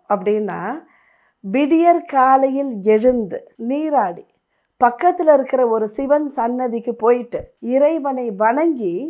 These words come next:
காலையிலே ஒரு சங்கல்பம் வைக்கணும்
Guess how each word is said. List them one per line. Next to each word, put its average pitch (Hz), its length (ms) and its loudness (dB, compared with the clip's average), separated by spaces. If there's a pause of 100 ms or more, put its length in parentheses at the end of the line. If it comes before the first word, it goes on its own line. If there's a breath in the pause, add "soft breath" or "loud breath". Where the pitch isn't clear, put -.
(140)
காலையிலே 339 720 2
ஒரு 262 220 0
சங்கல்பம் 277 640 -2
வைக்கணும் 226 540 -4